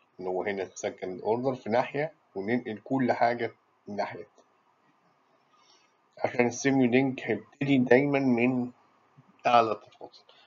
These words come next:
بحاول ابني الاعلى تفاضل وبعد كده اكمله لغايه ما اوصل للاكس. ده شكل الرسمه،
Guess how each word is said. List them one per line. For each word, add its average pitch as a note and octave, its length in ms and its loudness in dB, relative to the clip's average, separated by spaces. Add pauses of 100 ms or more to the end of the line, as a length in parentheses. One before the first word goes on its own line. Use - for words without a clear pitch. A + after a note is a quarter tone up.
(240)
بحاول G#2+ 540 0
ابني G#2+ 280 -2
الاعلى G2+ 360 2
تفاضل D#3 520 -2 (920)
وبعد G#2+ 300 4
كده B2 260 2
اكمله B2+ 480 2
لغايه A#2 260 0
ما A2+ 100 0
اوصل A2 420 -4 (380)
للاكس. - 800 -4 (3750)
ده B2 260 4
شكل B2 280 8 (240)
الرسمه، A#2+ 640 2